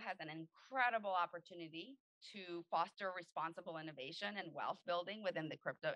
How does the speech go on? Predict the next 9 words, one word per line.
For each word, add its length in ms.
industry. 500
The 80
most 400
important 540
aspect, 500
as 140
I've 180
said 220
today, 260